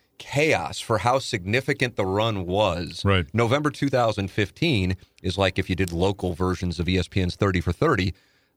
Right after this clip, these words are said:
Speaker 1: what went on in Columbia in, in November two thousand fifteen, of course, you have the hunger strike, you have the football team talking about a boycott, and then all of the sudden, out of nowhere, you have the head football coach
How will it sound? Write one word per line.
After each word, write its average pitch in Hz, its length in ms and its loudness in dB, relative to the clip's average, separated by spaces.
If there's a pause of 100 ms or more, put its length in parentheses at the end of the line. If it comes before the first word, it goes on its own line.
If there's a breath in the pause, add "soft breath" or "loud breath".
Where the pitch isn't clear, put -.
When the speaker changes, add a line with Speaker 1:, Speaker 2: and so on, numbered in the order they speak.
Speaker 1:
what 98 220 0
went 101 160 2
on 113 180 2
in 90 220 -2 (140)
Columbia 101 680 0 (160)
in, 92 180 2
in 90 120 2
November 98 320 0
two 107 140 -4
thousand 90 360 0
fifteen, 95 560 0 (480 soft breath)
of - 140 -10
course, - 320 0
you 92 80 2
have 80 140 -4
the 76 80 -10
hunger 127 260 0
strike, 151 480 -4 (140)
you - 40 -12
have 80 120 -2
the - 60 -8
football 101 300 0
team 98 220 0
talking 101 280 0
about 90 140 2
a 90 60 -2
boycott, 143 520 0
and 95 140 -2
then 98 120 -2 (100)
all 123 240 0
of 78 100 -12
the 87 80 -10
sudden, 165 400 -4
out 73 140 -2
of 85 120 -8
nowhere, 98 460 -2
you 101 140 -4
have 90 200 -4
the - 80 -6
head 104 200 -2
football 85 420 -4
coach - 460 -6